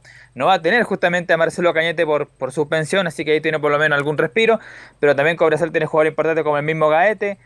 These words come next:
o Felipe Reinero, que le ha marcado muchos goles a Colo-Colo en el último tiempo. Me acuerdo que Reinero, incluso jugando por otros equipos, la U de Conce, por ahí también me, me imagino, me acuerdo, eh, le hizo gol, entonces también tiene jugadores importantes, pero claro, en el papel es mucho más,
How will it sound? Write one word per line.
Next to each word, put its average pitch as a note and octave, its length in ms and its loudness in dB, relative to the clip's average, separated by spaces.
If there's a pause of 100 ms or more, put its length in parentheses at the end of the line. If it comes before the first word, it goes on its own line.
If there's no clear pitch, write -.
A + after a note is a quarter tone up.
(140)
o - 120 -8
Felipe F3+ 340 0
Reinero, F3 400 0
que E3+ 100 -4
le D#3+ 60 2
ha D#3+ 60 2
marcado D#3+ 360 0
muchos F3+ 280 -6
goles G#3+ 260 -2
a E3+ 60 -4
Colo-Colo D#3 340 2
en E3 60 0
el D#3 60 0
último D#3+ 320 -2
tiempo. E3 260 -2
Me C3+ 80 2
acuerdo D3+ 260 2
que C#3+ 80 -2
Reinero, C#3 400 2
incluso D3 500 -2 (380)
jugando D#3+ 380 0
por D#3 100 2
otros F3+ 260 -2
equipos, F#3+ 280 -2
la D3 120 2
U D3+ 100 4
de C#3 100 0
Conce, F3+ 380 -2
por D3+ 120 -2
ahí D#3+ 100 0
también D#3+ 220 -4
me, D#3+ 140 -4
me D3 80 0
imagino, E3 320 -4 (320)
me D3 80 -2
acuerdo, F#3 420 0 (220)
eh, C#3+ 120 -2
le C#3+ 140 2
hizo E3+ 240 0
gol, E3+ 140 4
entonces E3+ 360 -2
también F3 240 -2
tiene F#3 140 0
jugadores F#3 260 0
importantes, A3 520 -2 (440)
pero F#3+ 220 2
claro, F#3 280 2 (260)
en E3 120 -4
el E3+ 140 0
papel F#3+ 360 0
es F#3 80 -2
mucho F#3+ 320 -6
más, F#3 420 -2